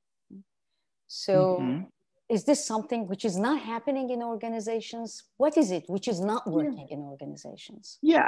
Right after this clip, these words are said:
Speaker 2: I, I, I think organizations are no different than people, right? Because people make up those organizations in, in, in the sense that when you think about something like that, it, that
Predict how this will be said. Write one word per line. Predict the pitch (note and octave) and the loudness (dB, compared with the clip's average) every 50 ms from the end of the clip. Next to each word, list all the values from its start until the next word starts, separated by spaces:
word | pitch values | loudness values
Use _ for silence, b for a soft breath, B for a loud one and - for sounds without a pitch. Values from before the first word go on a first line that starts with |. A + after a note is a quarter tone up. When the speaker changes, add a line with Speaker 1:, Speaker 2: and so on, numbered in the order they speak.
| - | 6
Speaker 2:
I, | A3 - - - | 4 2 2 4
I, | - A#3 B3+ - - - | 6 6 6 6 6 4
I | C4 | 4
think | B3+ E4+ E4+ - - | 6 4 4 4 4
organizations | C4+ E4 D#4+ E4 D#4+ B3 B3+ B3+ C4+ B3+ B3+ A#3+ G#3 | 4 6 6 6 6 8 8 8 8 8 6 6 8
are | G#3+ | 6
no | G3 G3+ G3 | 6 6 4
different | F#3 G3 F#3+ - G3 F3 D#3+ | 4 4 4 4 4 0 2
than | D#3+ D#3 | 0 -2
people, | - - A3 G#3 - - A#2+ B2 B2 C#3 D3+ F3 | 2 2 2 2 2 -2 -6 -6 -6 -4 -2 2
right? | E3+ F#3 F#3+ - - - | 2 2 2 2 0 -4
Because | E3+ D#3+ - F#3+ - | -2 2 2 0 2
people | - - A3+ - - G3+ F#3+ F#3 F#3 | 4 2 4 4 6 6 8 8 8
make | F#3 F#3+ E3+ F3 F3 - | 6 6 6 6 6 6
up | F3 - - | 4 4 4
those | E3+ E3 E3+ E3 | 2 4 6 6
organizations | F3 E3+ E3 E3+ D#3+ D#3+ D3+ F3 F3+ F3+ F#3 F#3 - D3+ C#3+ D3 C#3+ | 4 4 4 4 2 2 2 4 6 6 6 4 4 0 -2 0 0
in, | D#3+ D#3 C#3+ - - | 0 0 0 0 0
in, | - D#3+ D#3 D3+ D3+ B B B B B | 0 2 2 0 -2 B B B B B
in | - E3 E3 | 0 2 2
the | D#3+ D3+ | 2 0
sense | - - - F3+ E3 E3 D#3 - - - - | -2 -2 0 2 2 2 -2 -4 -8 -2 2
that | D#3+ D#3 D#3+ D#3 D3+ D3 - - - B B B - | 2 4 4 4 2 2 0 -4 -12 B B B 0
when | D#3+ E3 | 2 2
you | D#3+ D#3+ | 2 2
think | - - F#3+ F3+ | 2 2 2 2
about | F3+ E3+ D#3 D3+ D3+ | 2 0 0 -2 0
something | - D#3+ D3+ D3+ - C#3+ D3 D3 D3 | 0 -2 -2 0 0 -2 0 0 2
like | D3 C#3+ C#3+ D3 D3 C#3+ C#3+ - - _ _ _ - | 2 2 2 4 2 2 0 -2 -14 _ _ _ 0
that, | - C#3+ C3+ - - | 2 2 2 4 0
it, | D#3 - - - _ _ _ _ - | -2 -2 -2 -12 _ _ _ _ 0
that | D3+ C#3 B2+ | 2 2 0